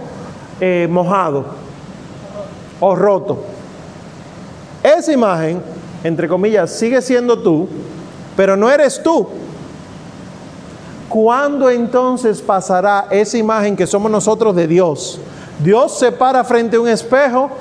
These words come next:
y te ve a ti, pero te ve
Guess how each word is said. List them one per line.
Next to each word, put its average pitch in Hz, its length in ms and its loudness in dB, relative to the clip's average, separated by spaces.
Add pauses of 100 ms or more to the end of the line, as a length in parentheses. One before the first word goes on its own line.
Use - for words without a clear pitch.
(360)
y 190 120 2
te 170 140 2
ve 196 140 4
a 208 140 2
ti, 160 220 2 (1600)
pero 190 240 4
te 185 160 2
ve 233 460 2